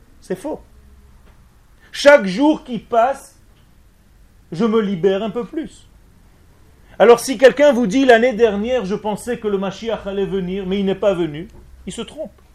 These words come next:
L'année dernière, le Mashiach est venu, pour l'année cinq mille sept cent soixante-six.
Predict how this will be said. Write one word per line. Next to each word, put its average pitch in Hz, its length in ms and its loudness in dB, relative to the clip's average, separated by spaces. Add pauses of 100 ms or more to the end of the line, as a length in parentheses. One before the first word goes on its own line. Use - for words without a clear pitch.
(800)
L'année 233 260 2
dernière, 262 380 6
le 240 80 2
Mashiach 254 400 0
est 247 80 0
venu, 190 340 -2 (500)
pour 277 280 8
l'année 214 420 0
cinq 226 240 -6
mille 233 320 -8
sept 208 260 -6
cent 214 240 -8 (120)
soixante-six. 190 920 -14